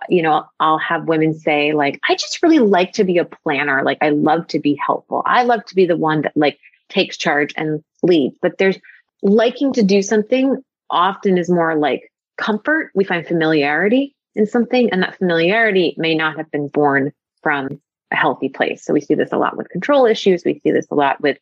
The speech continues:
a whole host of other things in that regard. And so I find when it, if you think about wiring, and I'm sure your audience knows this, it's like literal neural pathways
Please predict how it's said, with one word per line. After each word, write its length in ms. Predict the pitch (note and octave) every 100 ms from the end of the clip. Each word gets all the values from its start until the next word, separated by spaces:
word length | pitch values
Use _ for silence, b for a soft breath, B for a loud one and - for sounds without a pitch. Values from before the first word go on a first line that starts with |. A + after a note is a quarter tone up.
| B B -
a 60 |
whole 220 | D#3+ F#3
host 280 | D#3 D#3 D3
of 140 | D3 D3
other 220 | D3+ D3
things 360 | D3 D3+ C#3+ D3 -
in 160 | D#3+
that 160 | D#3 -
regard. 460 | E3 D#3+ D3+ C#3+ -
And 120 | E3+
so 320 | - F#3 F#3 B B _ -
I 160 | A#3+
find 420 | B3 C#4 C#4+ D4
when 140 | B3+ A#3
it, 100 | - _
if 120 | - F#3+
you 120 | G#3
think 140 | D4+
about 180 | B3+ G3+
wiring, 600 | G3 D#3 C#3+ F3 A3+ G#3 - D#3 D#3 D#3
and 140 | - E3
I'm 100 | D#3+
sure 220 | D#3 E3+
your 180 | D3+ D3+
audience 340 | C#3+ D3 C#3+
knows 180 | - C#3+
this, 160 | F3+ F#3+
it's 160 | -
like 140 | F3+ -
literal 380 | F3+ F3+ F3
neural 300 | E3+ D#3 D3+
pathways 720 | D3 C#3 C3+ - C#3 A2+ _